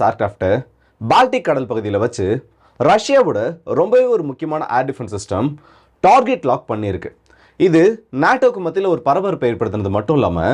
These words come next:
சம்பந்தப்பட்ட அந்த நாடு நேரடியா ரஷ்யாவுக்கு ஒரு வார்னிங்கை கொடுத்தது மட்டும் இல்லாம, இன்னொரு முறை இந்த மாதிரி எங்களோட ஏர்கிராஃப்டை நீங்க டார்கெட் லாக் பண்ணீங்கன்னா, அதுக்கான கான்சிக்வன்சஸ்ன்றது கண்டிப்பா நீங்க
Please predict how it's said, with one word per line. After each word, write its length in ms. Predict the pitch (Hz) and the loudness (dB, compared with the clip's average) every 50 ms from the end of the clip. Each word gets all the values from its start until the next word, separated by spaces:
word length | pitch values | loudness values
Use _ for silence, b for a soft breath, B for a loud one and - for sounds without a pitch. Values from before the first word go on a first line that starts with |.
| 160 147 - b b b b b b b | -2 -2 -6 b b b b b b b
சம்பந்தப்பட்ட 560 | - 180 208 247 262 247 240 175 202 160 196 190 | 0 0 2 4 4 2 2 2 0 0 0 0
அந்த 120 | 156 127 120 113 117 | 0 0 0 0 0
நாடு 260 | 151 165 151 113 104 123 160 165 - _ _ _ - 113 139 | 2 2 0 0 -2 -2 -4 -6 -8 _ _ _ -6 -2 0
நேரடியா 400 | 190 240 233 226 196 220 226 202 156 | 2 2 2 2 2 2 2 2 2
ரஷ்யாவுக்கு 340 | 147 147 - 208 190 165 160 | 0 0 0 0 0 0 0
ஒரு 80 | 127 117 | 2 2
வார்னிங்கை 300 | 123 151 180 175 156 131 | 2 2 2 0 -2 -4
கொடுத்தது 260 | - 113 101 110 101 95 | -4 -6 -4 -4 -4 -2
மட்டும் 180 | 101 101 - 135 | -2 0 2 2
இல்லாம, 200 | 127 98 82 85 87 110 143 147 147 B B B B B B B - 180 | 2 2 2 0 0 0 0 -2 -4 B B B B B B B 2 2
இன்னொரு 300 | 233 262 285 277 247 214 170 | 4 6 6 6 4 4 2
முறை 140 | 156 131 117 - - - 120 | 2 0 0 -2 -4 -8 -6
இந்த 120 | 123 123 127 | -4 0 0
மாதிரி 140 | 147 170 185 170 147 | 2 2 4 4 2
எங்களோட 280 | 135 127 131 127 117 113 101 143 | 2 2 2 2 2 2 2 0
ஏர்கிராஃப்டை 440 | 170 170 185 165 151 - - 104 110 143 180 190 - _ - 127 | 0 0 0 -2 -2 -2 -2 0 0 0 0 -2 -6 _ -6 -2
நீங்க 140 | 139 127 127 123 131 | 0 0 0 2 2
டார்கெட் 320 | 143 170 165 165 147 135 131 | 2 2 2 0 0 0 -2
லாக் 160 | 120 - - | -2 -2 -4
பண்ணீங்கன்னா, 380 | 107 110 123 120 107 80 82 95 135 160 - - - - 165 | -4 -4 -2 -2 -2 0 0 0 0 -2 -4 -4 0 2 2
அதுக்கான 300 | 170 - 175 165 156 127 165 | 2 4 2 0 0 0 0
கான்சிக்வன்சஸ்ன்றது 880 | 180 226 240 254 233 180 190 180 143 139 - 143 120 110 104 92 98 123 156 180 170 - _ - - | 0 0 2 0 0 0 -2 -4 -6 -6 -4 -4 -2 -2 0 2 2 2 2 0 -2 -10 _ -4 -2
கண்டிப்பா 340 | 147 170 214 233 - 185 185 196 190 | -2 0 0 0 2 2 2 2 2
நீங்க 120 | 165 139 | 0 0